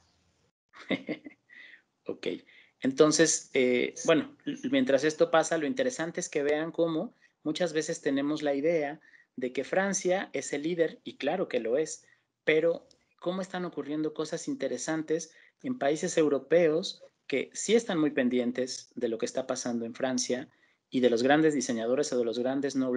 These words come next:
nombres, pero no son los únicos. Además, algo que me llama mucho la atención y me da mucho gusto es que grandes artistas o grandes pintores que además están,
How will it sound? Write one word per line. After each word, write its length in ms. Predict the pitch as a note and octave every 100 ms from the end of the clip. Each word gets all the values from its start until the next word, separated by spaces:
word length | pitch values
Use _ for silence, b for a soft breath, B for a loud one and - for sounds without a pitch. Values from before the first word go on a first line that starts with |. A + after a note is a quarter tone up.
| C3
nombres, 480 | B2+ B2+ B2+ D#3+ - B B _
pero 160 | C#3
no 100 | D3+
son 200 | F#3 F#3
los 200 | F3 D3+
únicos. 580 | E3+ F3+ D#3+ - - - b b -
Además, 440 | B2+ C#3+ E3 -
algo 240 | D3+ D#3+
que 80 | D#3
me 100 | B2+
llama 220 | A#2+ C#3+
mucho 260 | D3 D3+ -
la 80 | D3
atención 600 | C#3 C3 - C#3+ D3 D3+
y 100 | -
me 120 | A2
da 100 | A2+
mucho 260 | B2+ C#3 -
gusto 440 | F3+ F3 - D3 - b b _
es 160 | C3+
que 200 | - - -
grandes 400 | C3+ E3 F#3 E3
artistas 680 | B2+ - C#3+ - A#2+ C#3+
o 120 | - B2
grandes 320 | C3+ C#3+ C#3+
pintores 520 | C3 A#2 B2+ B2 B2+
que 100 | -
además 300 | A2+ A#2+ C3
están, 460 | C3 - B2 B2